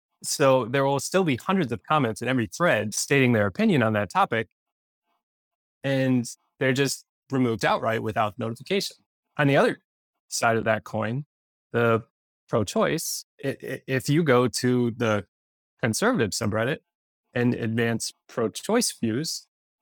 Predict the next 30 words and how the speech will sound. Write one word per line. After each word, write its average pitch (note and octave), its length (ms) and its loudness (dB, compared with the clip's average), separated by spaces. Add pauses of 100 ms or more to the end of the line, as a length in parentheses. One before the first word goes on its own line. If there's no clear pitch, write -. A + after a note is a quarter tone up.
(680)
uh, C#3+ 100 -10 (240)
they F3 80 -2
will F3+ 220 -2 (220)
also C#4+ 240 2
remove A2 320 0
your - 80 -8
content. - 420 -8 (520)
So G3 420 2
I E3 100 -2
think F#3+ 220 -2 (520)
many F#3+ 260 2
of E3 100 2
us C3+ 220 2
have C#3+ 180 -2
this C3 180 -6
impression C3+ 480 -2
of A#2+ 140 -4
the A#2+ 120 -2
internet D#3 340 0
today D3 500 -2 (1040)
that C3 400 0 (260)
it C#3 120 -2
is A#2+ 140 -4
this C#3+ 240 -4
new D3+ 140 0
place A#2+ 500 -2
where B2 480 0
we C3 140 -4
can C3 160 -4
all B2+ 180 0